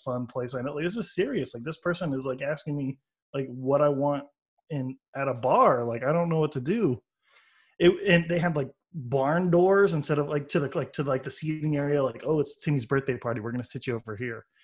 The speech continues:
They had, like, like, really, like, metal, like, like, barn doors with, like,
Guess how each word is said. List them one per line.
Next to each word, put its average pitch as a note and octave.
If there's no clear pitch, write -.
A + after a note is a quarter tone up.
They D3
had, C#3+
like, C#3
like, B2
really, C3+
like, B2
metal, B2+
like, A#2+
like, A#2+
barn C#3
doors D3
with, C3
like, A#2+